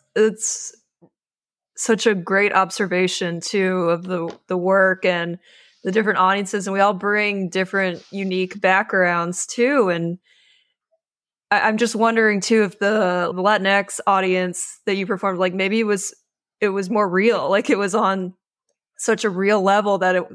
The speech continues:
they didn't laugh, but it hit so close to home, like, they were really feeling it,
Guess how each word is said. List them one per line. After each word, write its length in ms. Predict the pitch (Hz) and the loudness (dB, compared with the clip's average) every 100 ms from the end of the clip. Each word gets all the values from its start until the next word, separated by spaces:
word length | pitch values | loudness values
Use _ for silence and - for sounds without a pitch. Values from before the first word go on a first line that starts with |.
| _ _ _ _ | _ _ _ _
they 80 | 220 | 0
didn't 200 | 214 185 | 2 2
laugh, 360 | 185 214 233 - | 2 2 0 -2
but 80 | 208 | -2
it 140 | 190 | 0
hit 200 | 202 202 | -2 -2
so 180 | - 190 | -2 -2
close 260 | - 190 - | -2 -4 -4
to 80 | 180 | -8
home, 340 | 196 202 196 | 0 2 2
like, 180 | 175 - | -2 -2
they 120 | 180 | -4
were 120 | 180 | -2
really 220 | 180 175 175 | -2 -4 -4
feeling 580 | - 202 214 208 190 | -8 0 2 2 0
it, 280 | 175 - - | -2 -4 -6